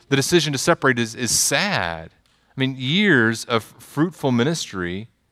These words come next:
has, has, has come to,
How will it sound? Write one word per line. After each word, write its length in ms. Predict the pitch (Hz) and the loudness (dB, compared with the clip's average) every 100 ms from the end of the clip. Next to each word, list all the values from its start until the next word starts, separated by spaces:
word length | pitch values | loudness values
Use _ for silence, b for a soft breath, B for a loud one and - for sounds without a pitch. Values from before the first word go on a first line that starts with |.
| _ _ | _ _
has, 640 | - 113 110 113 - - - _ _ | -2 0 0 -2 -8 -10 -14 _ _
has, 240 | 123 117 | -4 -4
has 280 | - 120 110 | -8 -8 -8
come 440 | - 139 139 139 131 | -6 0 2 2 -4
to, 480 | - 123 120 120 | -2 0 0 -4